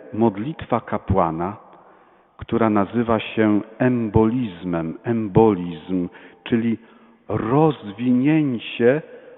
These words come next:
ostatniej prośby Ojcze Nasz. Kapłan modli się tak: „Wybaw nas, Panie,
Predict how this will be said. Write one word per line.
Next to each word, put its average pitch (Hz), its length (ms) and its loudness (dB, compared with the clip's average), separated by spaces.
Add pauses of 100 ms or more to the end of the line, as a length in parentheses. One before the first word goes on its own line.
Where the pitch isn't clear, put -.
(100)
ostatniej 117 720 0
prośby 101 720 2
Ojcze 101 400 0
Nasz. - 600 -12 (560)
Kapłan 107 540 0 (600)
modli 95 420 0
się 95 200 -4
tak: - 640 -8 (1040)
„Wybaw 101 640 0
nas, 90 200 -6 (280)
Panie, 101 400 2